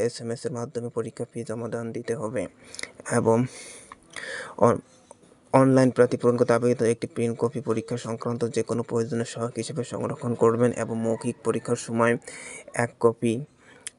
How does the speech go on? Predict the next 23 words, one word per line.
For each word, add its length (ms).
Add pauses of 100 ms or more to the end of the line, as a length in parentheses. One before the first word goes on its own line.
(360)
জমা 200
দিবেন। 260 (420)
এবং 180 (360)
কর্মী 360
নম্বর 360 (400)
এ 40
নিয়োগে 520
বিজ্ঞপ্তিতে 520
বর্ণিত 320
থেকে 280 (160)
এক 80 (100)
থেকে 240 (360)
বারো 300
পর্যন্ত 240 (200)
কর্মী 200 (100)
নম্বরের 460
পদের 280
জন্য 140
পরীক্ষার 420
ফি 180
বাবদ 360 (460)
দুইশত 320
টাকা 340